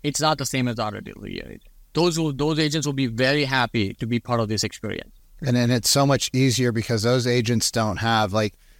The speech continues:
Speaker 2: we, you know, like you said, we had partnerships with people all over the board with everything.
Speaker 1: Yeah.
Speaker 2: And we had longstanding relationships that I don't know, you know, that would be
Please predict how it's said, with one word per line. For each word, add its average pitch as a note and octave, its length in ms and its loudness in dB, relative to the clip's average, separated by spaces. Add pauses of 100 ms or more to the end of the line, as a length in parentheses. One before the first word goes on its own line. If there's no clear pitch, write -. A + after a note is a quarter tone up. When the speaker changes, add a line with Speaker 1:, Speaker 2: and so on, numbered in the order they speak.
(160)
Speaker 2:
we, A#2 160 -2
you C3 140 0
know, G#2+ 140 2
like A2+ 180 2
you A2+ 80 2
said, G#2+ 200 0
we B2+ 180 4
had A#2+ 420 2
partnerships A2 640 0
with G#2 200 -6 (400)
people B2 300 2
all A2+ 280 4
over A2 240 2
the G2 100 -2
board F#2 380 0
with F#2+ 260 -10
everything. A2+ 760 2
Speaker 1:
Yeah. E2 40 -10 (400)
Speaker 2:
And A#2 480 2
we A#2+ 200 2
had A#2+ 200 2
longstanding A#2+ 680 2
relationships A2 760 0
that A2 260 2 (480)
I B2+ 120 4
don't B2 240 2
know, A#2+ 400 2 (520)
you C3+ 120 2
know, A#2 160 4
that A2+ 200 2
would A2+ 160 -4
be A#2 120 0